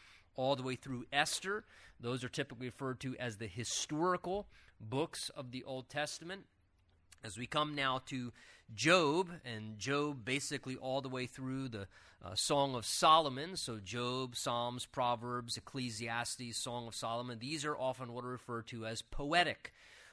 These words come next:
books of the Bible. And, of course, when we say the word poetic books, understand Hebrew poetry is not the same as what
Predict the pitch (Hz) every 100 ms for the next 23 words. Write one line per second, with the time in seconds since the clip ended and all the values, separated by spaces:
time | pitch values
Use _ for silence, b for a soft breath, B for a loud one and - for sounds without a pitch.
0 | B 107 120 117 - - - 107 110 98
1 | 98 92 123 190 - B B B B -
2 | 127 120 120 - 135 147 139 139 135 147
3 | - 160 165 151 143 139 131 _ - -
4 | 143 160 175 165 113 127 156 - - -
5 | 147 156 143 - 160 156 135 - 185 170
6 | 170 - 180 185 160 - 139 147 127 135
7 | - - - 135 135 135 117 101 - 117